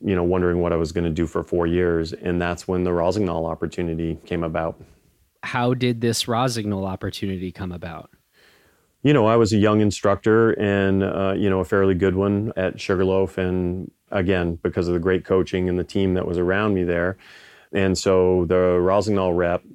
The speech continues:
Speaker 1: uh, I grew up skiing on another brand, and the Rossignol rep approached me and said, "Hey, I got a great opportunity for you. Would you like to be a tech rep?"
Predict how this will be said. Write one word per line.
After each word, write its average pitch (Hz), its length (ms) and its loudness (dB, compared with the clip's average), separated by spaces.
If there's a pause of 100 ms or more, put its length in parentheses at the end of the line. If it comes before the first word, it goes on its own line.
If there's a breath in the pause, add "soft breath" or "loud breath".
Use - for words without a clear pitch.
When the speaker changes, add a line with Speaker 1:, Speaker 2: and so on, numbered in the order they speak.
(100)
Speaker 1:
uh, 92 340 -4
I 101 120 0
grew 98 220 4
up 95 120 0
skiing 92 280 0
on 90 120 0
another 87 260 0
brand, 85 640 -4
and 87 640 -4
the 95 240 -4
Rossignol 92 480 0
rep 90 180 0
approached 90 400 -2
me 90 360 -2
and 90 200 -4
said, 90 200 -2
"Hey, 104 120 2
I 95 60 2
got 90 100 0
a 87 60 0
great 87 220 0
opportunity 95 640 0
for 95 200 0
you. 90 120 2
Would 90 100 0
you 90 80 -2
like 87 200 -2
to 87 80 -4
be 82 120 -2
a 80 60 -2
tech - 280 -4
rep?" 85 240 -2